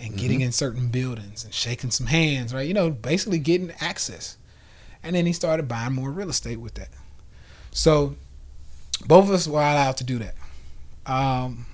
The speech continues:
Speaker 1: what would you say your biggest move was, you know, using that money?
Speaker 2: Oh, for me, it was joining professional organizations, like, hands down.
Speaker 1: Mm-hmm.
Speaker 2: Like, I mean, Tay literally said it. It was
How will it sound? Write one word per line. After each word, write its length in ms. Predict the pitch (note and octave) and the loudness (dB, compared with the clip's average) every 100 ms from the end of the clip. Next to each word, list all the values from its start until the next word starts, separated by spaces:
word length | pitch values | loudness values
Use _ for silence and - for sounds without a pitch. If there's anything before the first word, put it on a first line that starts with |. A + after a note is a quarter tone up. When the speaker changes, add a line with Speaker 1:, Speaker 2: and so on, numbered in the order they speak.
| - | 6
Speaker 1:
what 100 | A3 | 8
would 100 | C#4+ | 8
you 80 | A#3 | 6
say 140 | A3 | 6
your 140 | G3 D#3+ | 6 6
biggest 300 | D#3 D3+ C#3+ | 4 4 2
move 440 | D3 C#3+ C3+ - - - - - - - | 2 2 0 -6 -12 -18 -18 -18 -18 -10
was, 600 | A#2 B2+ B2+ B2 A#2 - - - | -4 -2 -2 -2 -4 -6 -10 -10
you 120 | C#3+ | -6
know, 80 | A2+ | -4
using 400 | A2+ C3 C3 A#2+ | -2 -2 -2 -4
that 140 | G#2 G#2+ | -8 -10
money? 300 | A#2 - - - - - - - - - - - - - | -14 -16 -18 -20 -20 -20 -20 -16 -16 -16 -20 -20 -16 2
Speaker 2:
Oh, 160 | D3 G#2 | 4 4
for 120 | G#2 | 0
me, 380 | A2 C3+ C3 A2+ | -2 0 2 2
it 80 | A2 | 2
was 320 | G#2+ G2 G2 | 0 -2 -2
joining 380 | F#2+ A2 G#2 F#2+ | 0 2 2 -2
professional 440 | G#2 A2 G2+ F#2+ | -2 0 0 0
organizations, 640 | G2 F#2 F2 E2+ - - - | 0 0 0 0 0 -6 -6
like, 280 | F#2 D#2 - | -2 -2 -2
hands 320 | - A#2 G#2+ | 0 2 2
down. 180 | - D2+ - A#2+ | -2 -6 -8 -12
Speaker 1:
Mm-hmm. 240 | A#2 G2 | -12 -2
Speaker 2:
Like, 220 | G#2 G2+ F#2 | 0 0 0
I 60 | |
mean, 380 | G#2+ G#2 G2+ - - - - - - - | 0 0 -2 -6 -12 -16 -16 -14 -16 -2
Tay 160 | - C#3 | 4 6
literally 280 | A#2 G#2+ F2+ | 6 4 2
said 240 | - F#2 | 2 0
it. 100 | - - | 0 0
It 140 | A2 | 0
was 420 | G2 G2 - - | 2 -2 -4 -10